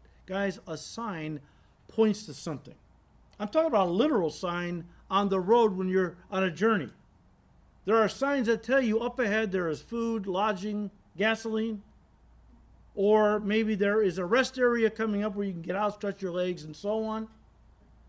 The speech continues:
Signs point to something. Baptism is a public sign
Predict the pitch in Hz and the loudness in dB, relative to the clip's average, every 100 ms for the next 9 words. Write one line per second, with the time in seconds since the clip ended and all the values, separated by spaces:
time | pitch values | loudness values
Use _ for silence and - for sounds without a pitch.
0 | - - 247 285 294 - - 269 269 180 | -20 -4 0 2 0 -4 -4 -2 -2 -4
1 | - 165 131 - _ _ _ _ _ _ | -8 -8 -8 -16 _ _ _ _ _ _
2 | _ _ _ _ _ _ _ _ - 196 | _ _ _ _ _ _ _ _ 2 2
3 | 220 - 185 165 165 147 143 147 196 185 | 2 -2 -4 -2 -6 -4 -6 -4 -4 -2
4 | 185 180 - 175 143 135 | -4 -8 -10 -8 -6 -6